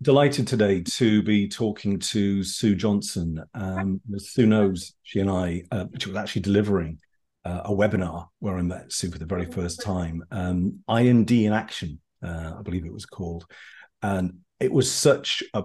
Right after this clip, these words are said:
a, a, a strong experience for me because it actually helped me to reflect on things that I hadn't thought of before. Um, usually you take a passive role when you go to webinars.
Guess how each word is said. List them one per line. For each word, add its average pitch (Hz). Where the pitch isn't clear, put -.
a, 107
a, 98
a -
strong -
experience 110
for -
me 92
because 101
it 113
actually 107
helped 110
me 98
to -
reflect 92
on 87
things 90
that 113
I -
hadn't 107
thought 117
of 101
before. -
Um, 101
usually 117
you -
take 127
a -
passive 123
role 123
when 135
you 113
go 110
to 107
webinars. 117